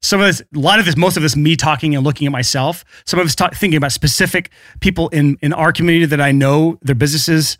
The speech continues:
really well and, and see the mistakes they're making. And man, uh, I'm gonna settle down and get off my soapbox. So let's,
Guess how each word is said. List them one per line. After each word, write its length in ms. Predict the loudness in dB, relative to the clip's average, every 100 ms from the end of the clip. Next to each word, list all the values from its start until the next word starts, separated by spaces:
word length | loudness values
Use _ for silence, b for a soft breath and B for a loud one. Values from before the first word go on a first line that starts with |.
| _
really 200 | -2 2
well 320 | 2 2 0 0
and, 240 | -2 -2
and 160 | 0 0
see 300 | 0 0 0 -2 -6
the 80 | -4
mistakes 320 | 0 -2 -2
they're 100 | 0
making. 360 | 0 0 -4 -8 B B
And 300 | 0 0 0 -6 -20 -6
man, 300 | -2 -2 -4 b -2
uh, 220 | 0 0 -2
I'm 80 | 0
gonna 140 | 0
settle 260 | 0 0 0
down 200 | -2 -2
and 100 | -4
get 80 | -4
off 140 | -4
my 80 | -6
soapbox. 420 | -4 -6 -8 -6
So 80 | -6
let's, 160 | -4